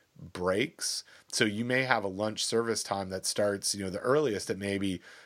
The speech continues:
uh, ten minutes to eleven and go till one thirty. So if you've got a sharing table and people are putting stuff out there, what's our, you know,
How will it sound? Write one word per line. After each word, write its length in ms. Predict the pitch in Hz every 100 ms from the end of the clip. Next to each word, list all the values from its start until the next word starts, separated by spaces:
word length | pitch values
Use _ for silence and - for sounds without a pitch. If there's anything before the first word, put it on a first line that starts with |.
| _ -
uh, 260 | 98 87
ten 220 | 87 127 113
minutes 280 | 104 101
to 120 | - 90
eleven 580 | 92 127 123 104 92 92
and 160 | 101
go 260 | 90 101 101
till 300 | 92 101 90
one 300 | 87 98 90
thirty. 520 | - 135 147 113 95 - - -
So 200 | - 107
if 100 | 107
you've 140 | 110
got 120 | 117
a 40 | 110
sharing 280 | - 120
table 280 | 117 107 98
and 80 | 92
people 180 | 107 98
are 60 |
putting 240 | 85 110 104
stuff 260 | - 98
out 160 | 98 95
there, 240 | 101 92 - - - -
what's 320 | 104 120 120
our, 300 | 113 101 95 -
you 100 | 92
know, 200 | 87